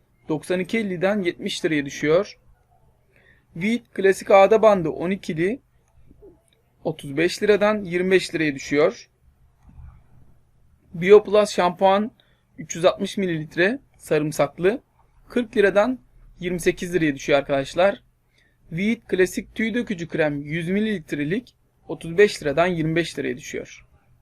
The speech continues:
Yörükoğlu yarım yağlı yoğurt iki kilogramı kırk liradan otuz üç liraya düşüyor. Finish Quantum Max bulaşık makinesi tableti yirmi ikilisi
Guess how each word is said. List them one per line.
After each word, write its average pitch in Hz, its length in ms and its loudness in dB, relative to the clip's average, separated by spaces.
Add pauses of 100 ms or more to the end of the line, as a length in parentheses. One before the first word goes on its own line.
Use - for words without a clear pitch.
(800)
Yörükoğlu 202 580 4
yarım 170 320 2
yağlı 202 280 6
yoğurt 160 500 2
iki - 240 -14
kilogramı 170 560 4
kırk - 320 -4
liradan 170 440 0 (120)
otuz 160 340 -10
üç 185 220 -8
liraya 214 200 2
düşüyor. 208 540 -2 (1200)
Finish 233 300 0
Quantum 220 680 0
Max 190 440 0 (180)
bulaşık 165 380 -2
makinesi 214 420 -4
tableti 151 380 2
yirmi 170 340 -4
ikilisi 175 540 -6